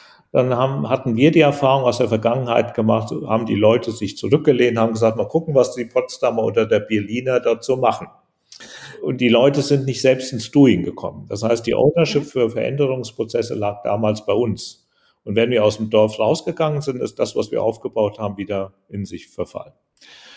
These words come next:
Speaker 1: Und deshalb haben wir, sind wir zum Ergebnis gekommen, wir müssen diesen Bottom-up-Ansatz wählen, wir müssen die Ownership in das Dorf bringen, wir müssen dort das Veränderungspotenzial entwickeln. Und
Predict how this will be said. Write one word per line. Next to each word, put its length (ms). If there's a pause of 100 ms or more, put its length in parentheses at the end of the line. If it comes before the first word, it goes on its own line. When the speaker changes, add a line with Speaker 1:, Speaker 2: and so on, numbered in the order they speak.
(300)
Speaker 1:
Und 200
deshalb 320
haben 240
wir, 320
sind 160
wir 120
zum 160
Ergebnis 520
gekommen, 360
wir 120
müssen 320
diesen 240
Bottom-up-Ansatz 1040
wählen, 300
wir 80
müssen 180
die 80
Ownership 500
in 100
das 180
Dorf 320
bringen, 400 (400)
wir 100
müssen 580
dort 260
das 140
Veränderungspotenzial 1300
entwickeln. 540 (300)
Und 260